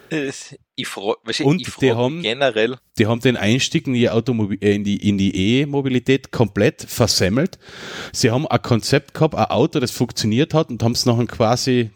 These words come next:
Speaker 2: den, wie heißt der, i drei? Na, drei i? Keine Ahnung. i drei ist der von, ja, keiner. Nein, der i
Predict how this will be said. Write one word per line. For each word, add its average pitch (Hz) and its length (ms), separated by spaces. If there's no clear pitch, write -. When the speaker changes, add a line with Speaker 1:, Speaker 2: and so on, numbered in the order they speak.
Speaker 2:
den, 98 540
wie 120 120
heißt 117 140
der, - 80
i 107 120
drei? 104 340
Na, 98 160
drei 98 200
i? 113 320
Keine 82 260
Ahnung. 87 240
i 90 100
drei 85 240
ist - 200
der 85 140
von, 85 300
ja, 80 160
keiner. 85 300
Nein, 113 140
der 104 80
i 110 160